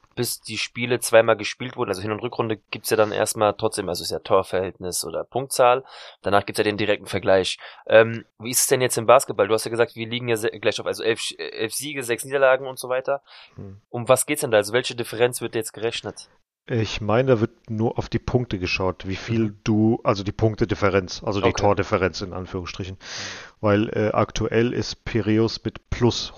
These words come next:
Speaker 2: hunderteinundsechzig vor uns mit plus hundertvierzehn. Danach kommt, äh, Baskonia mit plus einundachtzig, Barcelona bis, mit plus fünfundvierzig und Monaco mit plus drei.
Speaker 1: Okay.
Speaker 2: Ja. Und, äh,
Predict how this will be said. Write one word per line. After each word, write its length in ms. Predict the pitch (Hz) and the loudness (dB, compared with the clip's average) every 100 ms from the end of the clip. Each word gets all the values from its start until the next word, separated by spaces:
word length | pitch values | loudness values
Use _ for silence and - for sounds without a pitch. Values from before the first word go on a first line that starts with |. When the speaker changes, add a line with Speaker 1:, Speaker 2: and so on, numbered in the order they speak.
| - | -2
Speaker 2:
hunderteinundsechzig 920 | 113 113 107 104 92 104 - 101 - | 2 2 2 0 0 -2 0 -8 -2
vor 240 | 104 107 | -2 0
uns 240 | 107 - | -2 -4
mit 140 | - - | -12 -8
plus 260 | - 98 | -6 -4
hundertvierzehn. 720 | 101 95 - 110 - 120 117 - _ _ _ | -2 -4 0 -2 2 0 0 -6 _ _ _
Danach 440 | 98 95 98 - | -4 2 2 2
kommt, 420 | - 98 95 - | 0 0 0 -10
äh, 180 | - 110 | -4 -4
Baskonia 480 | 92 95 - 107 104 | -2 -4 -2 -2 -2
mit 240 | 95 - | -2 -6
plus 240 | - - 117 | -4 -4 -2
einundachtzig, 840 | 101 95 127 131 - - 127 - - _ - _ _ | -2 0 0 0 0 0 0 -2 -12 _ -20 _ _
Barcelona 500 | 107 104 - 104 101 | 2 2 2 2 0
bis, 320 | 95 98 101 - - | -2 -2 -4 -12 -6
mit 360 | 104 - _ | -6 -6 _
plus 220 | - 101 | -4 -4
fünfundvierzig 840 | - 104 98 - 117 - 120 110 - _ _ - - _ | -2 -2 -4 2 0 2 -2 -2 -8 _ _ -20 -20 _
und 180 | - 98 | -2 0
Monaco 480 | 95 92 95 104 98 | 2 2 2 2 -2
mit 180 | 101 95 | -4 -6
plus 260 | - 101 - | -4 -4 0
drei. 300 | 90 95 101 _ _ _ _ 90 | 4 4 4 _ _ _ _ -12
Speaker 1:
Okay. 180 | - 87 - - - - _ _ | -12 -12 -14 -14 -16 -18 _ _
Speaker 2:
Ja. 180 | 92 85 - _ _ _ _ _ | -6 -6 -8 _ _ _ _ _
Und, 480 | 90 87 80 78 - | -8 -6 -8 -8 -6
äh, 260 | 85 80 | -4 -4